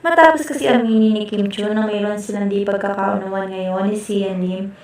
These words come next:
ay yun na naman ang ilang negatibong komento ang pagkalalaki ngayon ni Sian Lim. Ayon sa iba, daig pa raw niya ang hindi tunay na lalaki na walang panindigan sa babae. Gaya rin daw pala siya ng ibang lalaki na ang alam lang ay paasahin ng isang babae sa mga pangako nito.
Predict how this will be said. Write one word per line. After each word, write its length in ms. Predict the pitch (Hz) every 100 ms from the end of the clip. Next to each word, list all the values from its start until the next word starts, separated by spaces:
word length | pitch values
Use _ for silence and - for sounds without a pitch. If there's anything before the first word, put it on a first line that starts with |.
| - - - 339
ay 240 | 370 381
yun 80 | 370
na 160 | 339
naman 240 | 320 302 285
ang 120 | 269
ilang 240 | 247 240 240
negatibong 560 | 226 226 226 208 214
komento 400 | 226 214 202 202
ang 160 | 208 202
pagkalalaki 800 | 196 196 196 196 190 185 185 190
ngayon 320 | 180 180 180
ni 80 | 180
Sian 400 | 185 190 180 170
Lim. 320 | 170 180 160 147 - - - - - -
Ayon 240 | 233 233
sa 80 | 240 -
iba, 400 | 190 196 214 214
daig 240 | - 233
pa 240 | 233 233
raw 80 | 226
niya 240 | 220 214 220
ang 80 |
hindi 320 | 220 226 214 220
tunay 320 | 220 214 208
na 160 | 208
lalaki 480 | 202 190 185 185 196
na 80 | 190
walang 320 | 190 190 185
panindigan 720 | 190 190 185 185 180 180 180
sa 240 | 180 - 190
babae. 640 | 185 165 165 180 165 - - - - - - - 214
Gaya 400 | 214 214 208 208
rin 160 | 202
daw 160 | 196 196
pala 160 | 202
siya 400 | 196 196 202 202
ng 160 | 208 208
ibang 160 | 196 190
lalaki 560 | 185 190 185 196 196
na 240 | 208 254 262
ang 20 |
alam 180 | 262 254 240
lang 140 | 226
ay 160 | 240 214
paasahin 560 | - - 208 202 202 196
ng 80 |
isang 320 | 196 208 196 190
babae 400 | 185 185 196 185
sa 160 | 196
mga 320 | 196 190 190
pangako 400 | 190 185 180 180
nito. 480 | 180 165 165 180 160